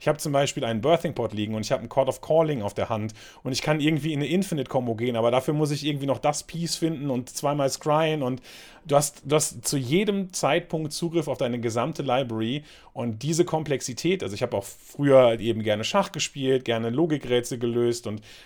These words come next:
das hat mich am ehesten daran erinnert, deshalb ist Birthing Pod einfach meine absolute Lieblingskarte und ich glaub, da kommt auch so schnell keine dran tatsächlich.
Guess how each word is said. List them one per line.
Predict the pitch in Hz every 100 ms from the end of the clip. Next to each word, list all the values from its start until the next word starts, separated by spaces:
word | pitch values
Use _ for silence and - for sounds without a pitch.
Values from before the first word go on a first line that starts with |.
| -
das | 131 180
hat | 165
mich | 156
am | 143
ehesten | 127 170 180 147
daran | 135 127
erinnert, | 127 127 139 107
deshalb | 117 120
ist | 113 101
Birthing | 113 120 127
Pod | 127 117
einfach | 98 101
meine | 98 101 98
absolute | 104 113 98
Lieblingskarte | 104 107 104 - 101 - 110 - - -
und | -
ich | 104
glaub, | 117
da | 123
kommt | 135 123
auch | 110
so | 117
schnell | 117 113
keine | 104 101 101
dran | 90 107 95
tatsächlich. | 90 90 - - - -